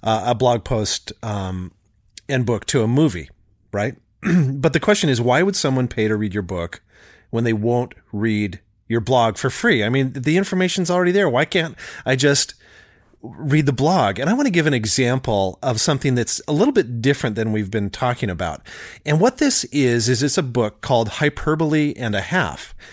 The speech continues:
Now, this came from a blog post, and our mutual friend Susie Warren said, "Oh my gosh, Jim, you have to read this particular post from Hyperbole and a Half." And so I read it, and I'm just in stitches, right?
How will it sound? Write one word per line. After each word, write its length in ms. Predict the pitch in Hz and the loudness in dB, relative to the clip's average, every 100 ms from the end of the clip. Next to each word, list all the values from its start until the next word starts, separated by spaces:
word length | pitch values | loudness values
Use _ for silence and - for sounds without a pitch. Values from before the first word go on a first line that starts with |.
| - - | -8 -2
Now, 140 | 135 | 2
this 180 | 147 220 | 2 2
came 280 | - 196 185 | 2 0 0
from 180 | 170 135 | 0 0
a 60 | |
blog 340 | 113 120 135 135 | 2 2 2 0
post, 340 | 110 87 - | -4 -4 -4
and 80 | 110 | -2
our 100 | 120 | 0
mutual 300 | 123 127 131 | 0 0 -2
friend 300 | - 123 107 | -2 -2 -2
Susie 280 | - 123 107 | 0 0 0
Warren 380 | 110 151 180 104 | 0 2 2 0
said, 320 | 92 123 107 - - - - 143 | -2 -2 -2 -4 -16 -16 -6 2
"Oh 120 | 151 | 4
my 140 | 147 | 4
gosh, 240 | 135 131 131 | 4 2 0
Jim, 200 | 139 123 | 0 0
you 180 | 120 113 | 0 -2
have 320 | 95 151 - | -2 -4 -2
to 80 | 156 | -2
read 480 | 131 123 120 120 117 - - - | 0 0 0 0 -2 -10 -20 -14
this 400 | 101 104 117 147 - | -8 -2 2 2 2
particular 500 | 143 - 127 120 117 | -2 0 0 0 0
post 520 | - 101 85 - - - - - - | -2 -4 -4 -6 -8 -16 -20 -20 -20
from 460 | - - 123 113 117 | -6 0 2 0 -2
Hyperbole 680 | - 143 131 120 101 101 104 | -2 -2 -2 -2 -2 -2 -2
and 100 | 113 | 0
a 40 | |
Half." 420 | 170 185 78 - - - - | 2 2 0 -8 -20 -20 -6
And 160 | 165 165 | 0 2
so 220 | - 160 | 4 2
I 180 | - 143 | 2 0
read 320 | 123 156 233 | 2 2 0
it, 180 | 78 - - | -2 -10 -8
and 180 | 131 135 | -2 0
I'm 160 | 139 | 2
just 200 | 131 127 | 0 0
in 120 | 135 123 | 0 -2
stitches, 580 | - - 220 95 80 107 | -2 0 -2 -2 -6 -2
right? 240 | 113 160 | -2 -2